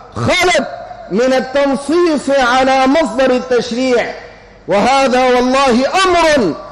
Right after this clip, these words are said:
لا ينقضي منه العجب. سبحان الله، هذه البلاد منذ أن استقلت وإلى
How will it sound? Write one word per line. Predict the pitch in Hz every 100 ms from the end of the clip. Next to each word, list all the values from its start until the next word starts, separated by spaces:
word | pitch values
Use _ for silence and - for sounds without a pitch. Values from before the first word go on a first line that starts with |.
| - -
لا | 151 208 269 262 254
ينقضي | 247 - 302 262 254
منه | 254 254 220
العجب. | 226 220 220 208 151 - - -
سبحان | 247 254 277 302 269
الله، | 247 262 269 202 - - - -
هذه | 160 311 311 285 285
البلاد | 277 262 277 294 294 214 143 - - - - - - 139
منذ | 220 403 359 302 320 311 311
أن | 294
استقلت | - - 311 302 349 330 302 240 - - - - - - - 147
وإلى | 240 277 294 311 302